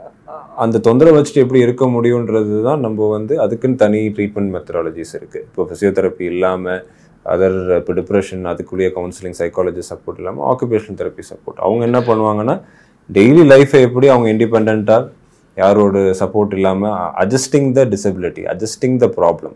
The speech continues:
அதை வச்சுக்கிட்டு எப்படி அவங்க இண்டிபெண்டன்ட்டா ஃபங்க்ஷன் ஆகலாம் அப்படின்றத அந்த ஆக்குபேஷனல் தெரபிஸ்ட் சப்போர்ட் பண்ணுவாங்க. So இதெல்லாம் வந்து எப்படி ஒருங்கிணைச்சு, ஏன்னா இப்போ பார்த்தீங்கன்னா, நான் சொல்லியிருக்க ஒரு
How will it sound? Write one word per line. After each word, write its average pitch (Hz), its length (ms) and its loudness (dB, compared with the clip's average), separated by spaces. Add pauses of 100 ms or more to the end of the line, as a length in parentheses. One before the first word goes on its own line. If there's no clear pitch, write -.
(380)
அதை 95 200 0
வச்சுக்கிட்டு 107 460 0
எப்படி 107 280 -2
அவங்க 98 240 -2
இண்டிபெண்டன்ட்டா 101 560 -4
ஃபங்க்ஷன் 90 400 -12
ஆகலாம் 85 320 -8
அப்படின்றத 87 400 -10
அந்த 113 140 -6
ஆக்குபேஷனல் 98 540 -8
தெரபிஸ்ட் - 520 -16 (160)
சப்போர்ட் 82 380 -12
பண்ணுவாங்க. 80 320 -12 (480)
So 127 80 0
இதெல்லாம் 123 520 6
வந்து 135 300 4 (920)
எப்படி 110 380 4 (380)
ஒருங்கிணைச்சு, 107 580 2 (400)
ஏன்னா 104 140 -2
இப்போ 107 200 0
பார்த்தீங்கன்னா, 113 460 2
நான் 104 120 0
சொல்லியிருக்க 104 360 -2
ஒரு 95 140 2